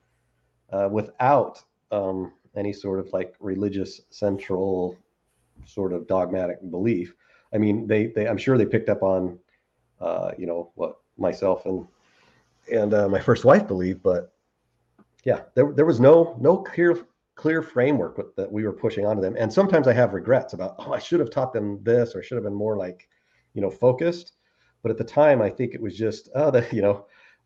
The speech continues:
the, we'll just raise them to be good people. We'll just, you know, be kind, be nice to people, uh, teach them kind of basic social skills and,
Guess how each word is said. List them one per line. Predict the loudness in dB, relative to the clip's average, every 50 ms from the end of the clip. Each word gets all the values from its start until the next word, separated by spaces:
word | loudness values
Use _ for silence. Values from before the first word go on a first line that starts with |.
| _ _ _ _ _ -4
the, | -4 -4 -2 -2
we'll | -4 -2 -2
just | 0 2 2
raise | 2 2 2
them | -2
to | -2
be | -2
good | 0 0 -2 -2 -2
people. | -6 -6 -6 -8 -16 -20 _ _ -12
We'll | -10 -8
just, | -8 -8 -8 -12 _ -12
you | -10 -8 -8
know, | -8 -8 -10 _ _ _ _ _ _ _ _ _ _ _ _ _ _ _ -14
be | -12
kind, | -10 -6 -4 -2 0 2 2 2 0 0
be | -2
nice | -2 -2 -2 -2 -4 -4 -6
to | -10 -10
people, | -8 -8 -8 -8 -12 -16 -20 -20 -20 _ _ -14 -8 -6
uh, | -4 -4 -4
teach | -6 -6 -6 -6 -4 -2 2
them | 2 2 2 2
kind | 2 2 4 4
of | 2 0 0
basic | 0 0 0 0 -2 -4 -6 -6 -6 -10 -20 -20 -20 _ _ _ _ _ _ _ _ _ _ _ _ _ _ _ _
social | _ -4 0 2 2 2 2 -2 -6 -6
skills | -6 -8 -4 0 2 4 4 4 4 2 0 -2 -6 -10 -6
and, | -4 -2 -2 0 -2 -2 -2 -4 -6 -8 -10